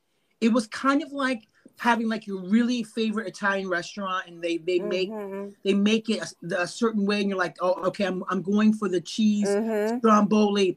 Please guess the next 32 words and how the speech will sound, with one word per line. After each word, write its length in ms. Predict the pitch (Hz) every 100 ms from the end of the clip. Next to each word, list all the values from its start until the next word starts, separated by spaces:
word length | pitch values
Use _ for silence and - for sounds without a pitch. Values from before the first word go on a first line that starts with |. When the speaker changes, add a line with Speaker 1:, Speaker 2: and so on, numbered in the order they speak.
| _ -
Speaker 1:
And 180 | 226
then 80 | 208
you 80 | 220
go 100 | 226
to 40 | 226
Speaker 2:
Mm-hmm. 100 | 214
Speaker 1:
another 260 | 214 233
restaurant, 360 | 226 240 226 220
you're 80 | 208
like, 140 | 202 247
Speaker 2:
Mm-hmm. 300 | 233 214 220
Speaker 1:
"Wait, 300 | 233 175 - _ - -
um, 640 | 254 254 247 247 247 233 _ _ 196 196
I 80 | 311
gotta, 340 | 370 381 - 269 - 247
I 80 | 285
gotta 220 | 349 285
Speaker 2:
<laughs> 60 | 277
Speaker 1:
try 320 | - 254 247
that 240 | 220 220 190
again." 1120 | 160 - - 220 220 190 165 151 143 147 165 - -
I 60 | 190
didn't 400 | 330 330 285 247
dislike 540 | 349 349 226 196 190
it, 60 | 214
but 60 |
I 40 | 196
was 180 | 190 -
so 240 | 247 247
used 580 | 208 220 233 214 - -
to 540 | 202 180 175 165 160 - _ _ _ _ -
Speaker 2:
Yeah. 280 | 139 127